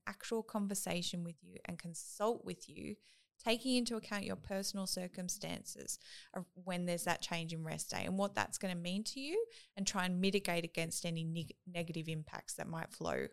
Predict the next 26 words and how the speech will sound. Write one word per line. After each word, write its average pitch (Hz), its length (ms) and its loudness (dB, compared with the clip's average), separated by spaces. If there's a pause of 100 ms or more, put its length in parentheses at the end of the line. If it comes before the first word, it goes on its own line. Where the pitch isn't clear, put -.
(240)
from 170 120 -6
that - 160 -4
change 170 300 -4
in 156 80 -8
rest - 280 -4
day. - 280 -8 (580)
And 214 120 4
the 226 100 6
third 254 440 4
thing 233 160 4
is 214 140 2
probably 190 720 -2 (380)
to 233 100 6
remember 190 480 8
that 180 320 4 (440)
if 302 300 4 (200)
your 226 100 2
rest 220 260 6
day 185 160 4
can't 202 300 2
be 208 120 2
reallocated 180 800 2
in 175 80 2
the 170 100 0
same 175 280 2
fortnight, 175 840 0